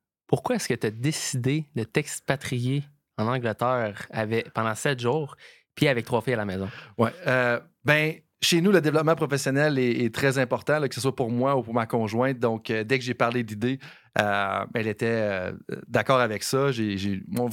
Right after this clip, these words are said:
Speaker 2: on fait vraiment une bonne équipe à la maison. Donc, elle était comme, « Ben, go for it. Si ça va être utile pour toi, ça va être utile pour ton développement,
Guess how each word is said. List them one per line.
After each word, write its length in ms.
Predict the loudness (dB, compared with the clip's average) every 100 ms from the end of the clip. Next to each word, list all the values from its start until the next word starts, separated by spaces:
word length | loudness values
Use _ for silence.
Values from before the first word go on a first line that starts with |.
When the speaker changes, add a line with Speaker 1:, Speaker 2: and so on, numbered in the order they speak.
| 0
Speaker 2:
on 100 | 0
fait 140 | 2
vraiment 180 | 2 2
une 80 | 4
bonne 160 | 2 2
équipe 180 | 2
à 60 | 2
la 100 | 2
maison. 420 | 2 0 0 0
Donc, 160 | 0 -2
elle 80 | -2
était 120 | -2
comme, « 60 | -2
Ben, 120 | -2
go 220 | 0 -2
for 220 | 0 0
it. 160 | 0 -2
Si 180 | -2 0
ça 140 | 0
va 80 | -2
être 80 | -4
utile 240 | -4 -2
pour 180 | -4 -4
toi, 240 | -2 -2
ça 100 | -2
va 60 | -6
être 80 | -2
utile 160 | -2
pour 80 | -2
ton 120 | -4
développement, 500 | -4 -4 -2 -4 -4